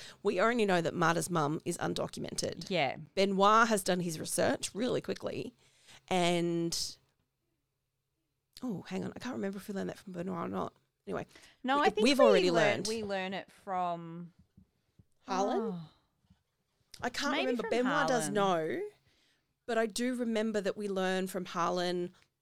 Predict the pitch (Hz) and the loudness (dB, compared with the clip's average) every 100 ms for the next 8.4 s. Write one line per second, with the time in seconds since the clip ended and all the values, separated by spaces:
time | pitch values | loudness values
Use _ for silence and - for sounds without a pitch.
0 | - 220 220 233 208 - 214 202 180 180 | -8 2 2 2 -2 -4 -2 0 -2 -2
1 | - - - - _ _ _ _ 196 175 | -4 -4 -6 -8 _ _ _ _ -6 -6
2 | 185 170 - 233 185 160 175 196 165 160 | -4 -8 0 2 2 0 -2 -4 -6 -6
3 | 156 165 - 165 202 175 185 156 175 185 | -10 -14 -16 -8 -6 -4 -4 -4 -2 0
4 | 165 175 156 175 165 165 165 _ _ _ | 0 0 0 0 0 -2 -6 _ _ _
5 | _ 170 170 156 156 180 175 196 - 180 | _ -2 0 0 -2 0 0 0 0 0
6 | 175 170 165 151 143 151 180 170 165 175 | 0 -2 -4 -4 -6 -8 -10 -10 -8 -8
7 | 160 143 151 _ _ - - - 214 208 | -8 -8 -12 _ _ -20 -18 -6 0 2
8 | 196 190 185 | 2 4 2